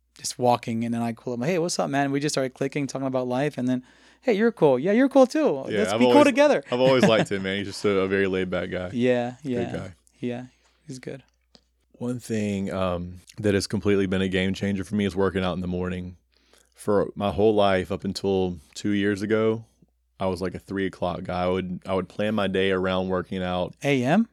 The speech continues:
Speaker 2: No.
Speaker 1: Oh, about to say what?
Speaker 2: No, I was
Speaker 1: <laughs>
Speaker 2: always, I always had the mindset of work out later in the afternoon,
Speaker 1: Yeah.
Speaker 2: once your body had had time to warm up, once you've been
Speaker 1: Mm-hmm.
Speaker 2: awake, once your
Speaker 1: Mm-hmm.
Speaker 2: blood flow's going. I'd always worked out early afternoon.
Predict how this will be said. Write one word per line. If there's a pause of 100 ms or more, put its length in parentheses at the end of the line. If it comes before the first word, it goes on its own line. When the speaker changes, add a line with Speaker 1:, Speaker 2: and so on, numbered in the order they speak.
(300)
Speaker 2:
No. (100)
Speaker 1:
Oh,
about
to
say
what?
Speaker 2:
No,
I
was
Speaker 1:
<laughs>
Speaker 2:
always,
I
always (440)
had
the
mindset
of
work
out
later
in
the
afternoon,
Speaker 1:
Yeah.
Speaker 2:
once
your
body
had
had
time
to
warm
up,
once
you've
been
Speaker 1:
Mm-hmm.
Speaker 2:
awake,
once
your
Speaker 1:
Mm-hmm.
Speaker 2:
blood
flow's
going.
I'd
always
worked
out (200)
early
afternoon.